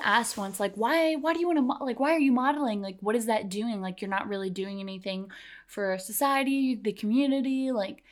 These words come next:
you're not really doing much." Like, it seems like it's a very, um, I don't know, like, like, like, it wasn't important. It's like, "What are you doing? This is just, like, stupid." And I was like,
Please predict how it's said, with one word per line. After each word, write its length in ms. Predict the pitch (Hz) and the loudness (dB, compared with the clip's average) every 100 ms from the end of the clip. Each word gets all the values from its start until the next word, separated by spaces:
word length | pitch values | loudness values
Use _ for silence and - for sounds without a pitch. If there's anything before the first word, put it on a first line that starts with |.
| _ - | _ -4
you're 120 | 220 | -2
not 260 | 247 - | -2 -4
really 640 | 233 220 220 214 214 202 190 180 | -4 -2 0 0 0 -2 -4 -6
doing 480 | 180 214 214 208 196 | -4 -4 -2 -4 -2
much." 500 | 190 185 185 - - | 0 2 0 -2 -6
Like, 200 | 226 196 | -8 -6
it 160 | 202 - | -8 -6
seems 460 | - 214 214 202 | -4 -2 -2 0
like 200 | 190 185 | 0 0
it's 160 | 190 185 | -4 -2
a 80 | 190 | -4
very, 560 | 175 180 180 175 175 | -2 -4 -4 -4 -6
um, 440 | - 180 185 - 226 - | -8 -8 -8 -10 -12 -12
I 140 | 254 240 | -12 -10
don't 160 | - | -12
know, 160 | - - | -12 -10
like, 240 | 233 - _ - | -10 -10 _ -8
like, 220 | - 240 | -6 0
like, 260 | 262 269 269 | 4 4 4
it 80 | |
wasn't 320 | 254 285 285 240 | 6 6 6 4
important. 560 | 214 196 190 190 196 | 2 0 0 -2 -4
It's 160 | 202 214 | -4 -2
like, 160 | 196 | -2
"What 100 | 214 | -2
are 40 | 220 | -2
you 80 | 196 | -2
doing? 320 | 190 180 180 | -2 -2 -2
This 220 | 180 - | -6 -6
is 100 | 190 | -8
just, 200 | 196 - | -8 -6
like, 260 | 190 185 - | -6 -6 -8
stupid." 680 | - - 196 - - - - - - - - | -10 -4 -6 -4 -8 -8 -12 -16 -14 -16 -8
And 460 | 254 233 220 202 247 254 | -2 0 0 0 -2 -2
I 100 | 262 | 0
was 140 | 320 | 2
like, 240 | 311 - | 0 -2